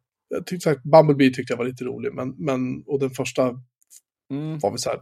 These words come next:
Speaker 1: den gick väl att leva med, liksom.
Speaker 2: Ja, men precis.
Speaker 1: Men, eh, nej. Det enda jag kan säga med den här filmen, eh,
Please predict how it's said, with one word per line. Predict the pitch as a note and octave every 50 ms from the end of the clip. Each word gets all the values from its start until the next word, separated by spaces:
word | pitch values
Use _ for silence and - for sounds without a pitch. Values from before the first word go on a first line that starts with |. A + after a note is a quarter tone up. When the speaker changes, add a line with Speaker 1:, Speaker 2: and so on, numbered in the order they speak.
| _ -
Speaker 1:
den | C#3+ C#3
gick | C3 B2 B2 B2+
väl | B2
att | B2
leva | A#2+ B2+ A#2+ B2 B2+ B2+
med, | B2 B2+ - -
liksom. | - - - - - _ _ _ _ _ _ _ - _ -
Speaker 2:
Ja, | - B2+
men | C3 B2+ B2
precis. | - - - - C3+ B2 - - _ _ _ _ _ _ _ _ _ _ _ _ _
Speaker 1:
Men, | - G3 D#3 C3+ B2 B2+ B2 B2 B2
eh, | B2 C3 C3 C3 C3 C3 B2 A#2+ - -
nej. | - A#2 A#2 A2+ B2 A#2+ B2+ - _ _ _ _ _ _ _ _ _ - - _ _
Det | - D#3
enda | D#3+ F3
jag | F3 E3
kan | F3 D3+
säga | - E3+ D3 C#3+ C#3
med | C3+ C#3 C3+ C3 C3 B2+
den | B2+ B2
här | C3+ C#3 C#3
filmen, | C3 - B2 A#2 A#2+ B2 A#2+ A#2+ B2 -
eh, | - C#3+ B2+ A#2+ A#2 A#2 A#2